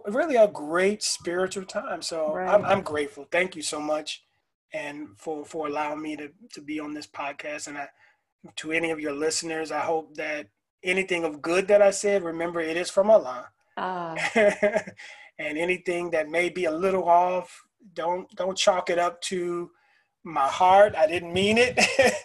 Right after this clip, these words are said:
Speaker 1: <laughs> I'm Talib. I'm a student. So
Speaker 2: Ex-, exactly. And I, and I reserve the right to make mistakes.
Speaker 1: Exactly.
Speaker 2: I
Speaker 1: But,
Speaker 2: mean
Speaker 1: but, but if you find that the majority of what you heard from our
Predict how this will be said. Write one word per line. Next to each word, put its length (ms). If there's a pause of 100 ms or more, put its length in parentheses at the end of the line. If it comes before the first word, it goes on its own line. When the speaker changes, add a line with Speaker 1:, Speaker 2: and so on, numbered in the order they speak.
(540)
Speaker 1:
<laughs> 300
I'm 240
Talib. 500
I'm 160
a 60
student. 560
So 400
Speaker 2:
Ex-, 220
exactly. 800
And 100
I, 140
and 200
I 60
reserve 460
the 80
right 260
to 100
make 220
mistakes. 680
Speaker 1:
Exactly. 920 (140)
Speaker 2:
I 120
Speaker 1:
But, 260
Speaker 2:
mean 200
Speaker 1:
but, 280
but 360 (420)
if 220
you 100
find 420
that 140
the 80
majority 1120
of 300
what 260
you 220
heard 340 (560)
from 320
our 260